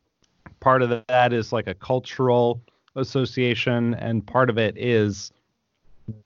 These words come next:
they're trying to communicate to a U S audience,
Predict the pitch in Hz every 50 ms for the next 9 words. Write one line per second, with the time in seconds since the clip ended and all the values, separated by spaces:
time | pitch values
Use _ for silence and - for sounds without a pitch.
0 | _ _ - 117 113 104 98 - 123 120 107 98 98 - - 123 113 117 120 117
1 | 113 107 - - - 110 104 101 98 98 - _ _ _ _ _ _ _ _ _
2 | _ _ _ _ - - 139 127 120 110 104 101 110 110 101 95 95 98 107 113
3 | 113 107 104 101 98 98 95 90 90 - - - - - -